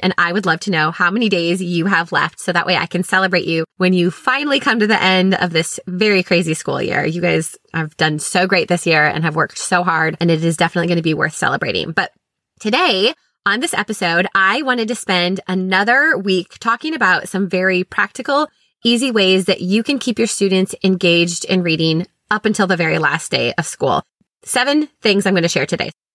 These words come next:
Keep in mind, all of these things I share are things that you can do throughout the entire year, and they're not necessarily specific to the end of the school year,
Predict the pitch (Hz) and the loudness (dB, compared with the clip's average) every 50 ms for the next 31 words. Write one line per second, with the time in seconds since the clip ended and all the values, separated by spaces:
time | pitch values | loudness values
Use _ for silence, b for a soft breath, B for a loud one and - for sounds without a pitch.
0 | _ _ _ - 247 - 220 202 165 139 165 - - 233 285 403 311 226 226 220 | _ _ _ -2 0 0 2 2 0 0 0 0 0 0 0 2 2 2 2 2
1 | - 208 208 185 175 - - 156 151 156 - - 180 - 202 214 196 214 - - | 2 2 2 2 0 0 0 -2 0 0 -2 -2 -2 -2 -2 0 0 0 0 0
2 | 220 - - 214 180 180 175 170 170 - _ _ _ _ - - 262 - 262 269 | 0 0 0 0 2 4 2 2 2 -2 _ _ _ _ -4 -2 0 2 2 0
3 | - - 294 269 254 - 214 240 262 330 320 285 220 175 139 123 131 139 156 160 | 0 0 0 0 0 0 0 0 0 2 2 2 2 2 0 0 -2 0 0 0
4 | - 180 185 190 190 202 226 247 - - 214 220 - - 208 208 196 190 202 - | 0 2 2 2 2 2 2 2 0 0 0 -2 -2 0 0 2 2 2 2 0
5 | - - 180 - 196 180 - - - - 175 175 175 - 165 170 190 226 226 269 | -2 -4 -2 -2 -2 -2 -2 -4 -4 -2 -2 -2 0 0 0 0 0 0 0 -2
6 | - - - 277 285 294 302 302 302 | -4 -4 -2 0 0 2 2 2 0